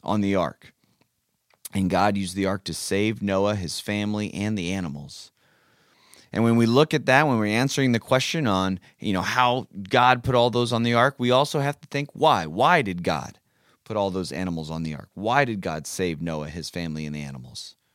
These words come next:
And again, that gives us a picture of God's love th-, for us, that even despite judgment, God cares for his people.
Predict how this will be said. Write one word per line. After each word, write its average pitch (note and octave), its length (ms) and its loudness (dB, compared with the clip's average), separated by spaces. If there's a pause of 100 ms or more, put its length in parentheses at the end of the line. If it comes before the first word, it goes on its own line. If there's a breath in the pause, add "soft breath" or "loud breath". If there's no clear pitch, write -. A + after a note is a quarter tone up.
(400)
And D#2+ 140 -4
again, F#2+ 380 -2
that E2 180 -8
gives G2 300 -4
us G2 260 -6
a D#2+ 140 -8 (180)
picture A2 460 -8
of D#2+ 120 -14
God's F#2+ 400 -6
love F2 440 -8
th-, D#2+ 200 -14 (140)
for G#2 240 2
us, - 400 -6 (380 soft breath)
that F#2 180 -6
even B2 320 -2
despite A2+ 540 -4
judgment, D2+ 760 -8 (560)
God F#2 320 -2
cares F#2 320 -6
for D#2+ 200 -10
his D2+ 180 -10
people. D#2 480 -16